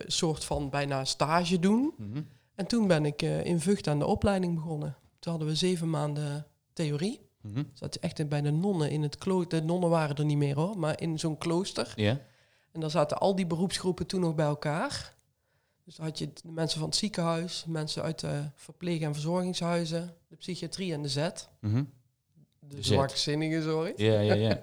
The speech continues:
Speaker 1: <laughs> Die zaten daar allemaal bij elkaar. Het was een heel groot gebouw. Zeven maanden theorie, toen nog drie jaar, eh, in de praktijk leren. Maar
Speaker 2: Mhm.
Speaker 1: ik ben echt vier en een half jaar opgeleid om het vak wat ik nu uitoefen, om dat uit te oefenen.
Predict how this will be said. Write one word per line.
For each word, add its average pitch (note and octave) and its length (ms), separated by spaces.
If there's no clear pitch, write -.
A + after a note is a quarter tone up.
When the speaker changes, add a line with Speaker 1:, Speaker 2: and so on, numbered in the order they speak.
Speaker 1:
<laughs> - 140
Die D4 140
zaten G#3 320
daar E3+ 160
allemaal D#3+ 240
bij D#3 120
elkaar. D3+ 320
Het F3+ 80
was E3+ 180
een F3 60
heel D4 180
groot F3 220
gebouw. F#3 360
Zeven A3+ 320
maanden F3+ 280
theorie, F#3+ 500
toen G#3+ 160
nog F#3 160
drie F#3+ 200
jaar, D3+ 360
eh, D3 260
in F#3 120
de E3 80
praktijk G#3+ 520
leren. A3+ 420
Maar G2+ 140
Speaker 2:
Mhm. C3 80
Speaker 1:
ik F3+ 80
ben F3+ 120
echt E3+ 160
vier A3+ 220
en F3+ 60
een E3+ 60
half E3 200
jaar D#3 220
opgeleid D#3+ 500
om D#3 260
het - 120
vak E3+ 200
wat D#3+ 100
ik D3+ 60
nu E3 160
uitoefen, D#3+ 880
om D#3+ 160
dat D#3 200
uit G3+ 180
te - 80
oefenen. D3 320